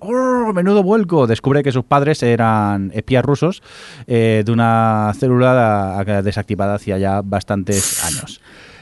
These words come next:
Eh, lo que pasa que el Kremlin, de golpe, decide volver a reactivarla para ejecutar un ataque terrorista. La serie podemos encontrar la participación de Gavin Stinghouse, Scott Cohen y Hope Davis.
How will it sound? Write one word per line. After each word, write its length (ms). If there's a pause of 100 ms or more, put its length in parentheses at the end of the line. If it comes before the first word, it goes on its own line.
(160)
Eh, 760
lo 80
que 80
pasa 200
que 40
el 80
Kremlin, 720
de 80
golpe, 380
decide 280
volver 240
a 60
reactivarla 720
para 320
ejecutar 340
un 80
ataque 320
terrorista. 580 (800)
La 160
serie 720
podemos 240
encontrar 220
la 40
participación 400
de 100
Gavin 360
Stinghouse, 600
Scott 220
Cohen 320
y 460
Hope 180
Davis. 500